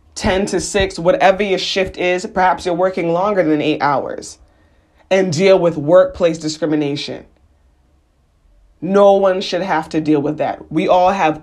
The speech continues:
only one life. Make it be a fulfilling one. No one should have to deal with that. And that's why we're seeing so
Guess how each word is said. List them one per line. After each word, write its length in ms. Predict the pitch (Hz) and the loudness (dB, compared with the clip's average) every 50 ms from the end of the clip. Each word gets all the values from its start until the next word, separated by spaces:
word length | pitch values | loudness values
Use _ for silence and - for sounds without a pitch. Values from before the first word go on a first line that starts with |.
| - | 2
only 460 | 190 196 196 196 196 196 190 175 165 | 4 4 6 4 2 0 -2 -2 -2
one 520 | 147 135 139 147 170 185 196 196 196 185 - | -2 -2 0 0 2 2 2 0 -2 -4 -4
life. 600 | - 147 147 147 156 160 151 - - - - - | -4 -2 0 2 2 2 0 0 -4 -8 -12 -8
Make 320 | 156 196 220 208 202 - | -4 -2 0 -2 -2 -2
it 240 | 220 185 - - 147 | -6 -6 -6 -6 -6
be 180 | 147 180 165 143 | -6 -6 -4 -4
a 100 | 151 156 | -4 -4
fulfilling 720 | 156 - 139 - - - - 226 220 208 185 160 147 143 | -4 -6 -10 -12 -12 -8 -6 -4 -2 -2 -2 -2 -2 -2
one. 220 | 117 - 87 95 | -6 -8 -8 -4
No 140 | 175 208 233 | -2 -2 -2
one 200 | 226 214 202 202 | 0 -2 -4 -6
should 160 | 196 - 175 | -6 -4 -4
have 220 | 180 170 175 170 | -2 -4 -4 -4
to 80 | - 156 | -6 -8
deal 200 | 151 160 196 220 | -6 -6 -4 -4
with 180 | 214 196 185 - | -4 -4 -6 -8
that. 360 | - - - - - - - _ _ _ _ _ _ _ _ _ _ - - - - | -10 -12 -12 -14 -20 -20 -20 _ _ _ _ _ _ _ _ _ _ -20 -20 -4 -2
And 160 | 175 190 190 | 0 2 4
that's 220 | 202 214 240 240 | 4 2 2 0
why 140 | 247 247 233 | 0 2 2
we're 160 | 214 190 185 | 2 2 0
seeing 480 | 185 - - - 240 254 247 202 175 160 | 0 -2 -4 -4 -2 -2 -2 0 -2 -2
so 760 | 156 - - - - - 254 226 233 240 240 247 247 247 247 | -4 -4 -6 -4 0 0 2 2 2 2 2 2 0 -2 -6